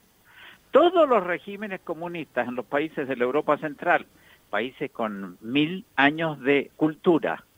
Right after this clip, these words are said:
¿ah? No eran, no eran paisitos así, ¿ah? O, o si no, piensan lo, lo que,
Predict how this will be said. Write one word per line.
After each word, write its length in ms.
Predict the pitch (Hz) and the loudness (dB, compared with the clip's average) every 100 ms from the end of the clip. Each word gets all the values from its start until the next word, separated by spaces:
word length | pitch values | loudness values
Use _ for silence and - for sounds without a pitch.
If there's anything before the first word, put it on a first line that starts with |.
| - | -6
¿ah? 180 | 131 185 | -6 -4
No 140 | 110 | -2
eran, 580 | 120 185 202 185 160 147 _ _ _ - - _ | 2 0 -2 -8 -14 -18 _ _ _ -20 -20 _
no 80 | 117 | 2
eran 160 | 139 190 | 2 4
paisitos 680 | 170 156 139 226 214 - 117 | 4 4 2 -2 -2 -2 -2
así, 340 | 92 - - _ | -4 -8 -20 _
¿ah? 160 | - 214 _ _ _ - | -8 -8 _ _ _ -14
O, 160 | - 147 | -2 0
o 160 | 151 139 | 2 0
si 120 | 147 | -2
no, 120 | 165 | 0
piensan 380 | 175 196 208 175 | 2 2 2 2
lo, 180 | 165 - | 2 4
lo 160 | 143 | 0
que, 100 | 156 | 0